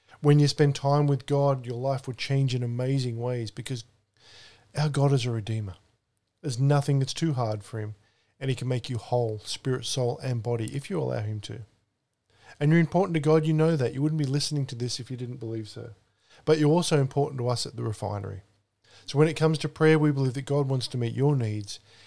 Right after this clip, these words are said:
and reveal his promises directly to you. So whatever you're concerned about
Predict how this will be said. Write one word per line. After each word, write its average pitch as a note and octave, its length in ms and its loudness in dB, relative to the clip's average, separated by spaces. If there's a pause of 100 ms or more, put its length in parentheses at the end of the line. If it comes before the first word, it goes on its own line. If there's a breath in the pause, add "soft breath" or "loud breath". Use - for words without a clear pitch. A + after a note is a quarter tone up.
(140 loud breath)
and C#3 180 2
reveal B2+ 280 2
his C#3 180 2
promises A#2+ 480 -4
directly A#2 460 -6
to A2 100 -10
you. G#2+ 240 -6 (840)
So C#3+ 160 2
whatever C#3 260 4
you're C#3+ 80 4
concerned C#3 480 0
about A#2 380 -2